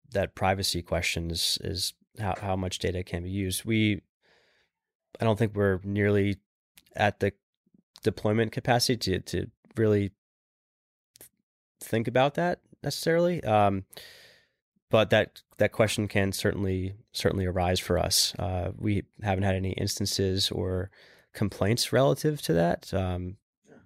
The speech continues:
but that's, that, it's a good question. Totally, totally valid, valid concern.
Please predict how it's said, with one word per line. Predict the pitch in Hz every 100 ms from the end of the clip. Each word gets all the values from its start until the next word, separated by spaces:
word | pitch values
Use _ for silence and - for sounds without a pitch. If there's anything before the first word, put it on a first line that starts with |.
| _ _ _ -
but | 110 98 - _ _ -
that's, | - 101 - - -
that, | 90 -
it's | -
a | 98
good | 98
question. | - 90 - 87 92 _ _ - -
Totally, | - 139 147 139
totally | - 135 143 143 135
valid, | 104 113 117 117 107 _
valid | - 110 113 113
concern. | - 104 - 120 90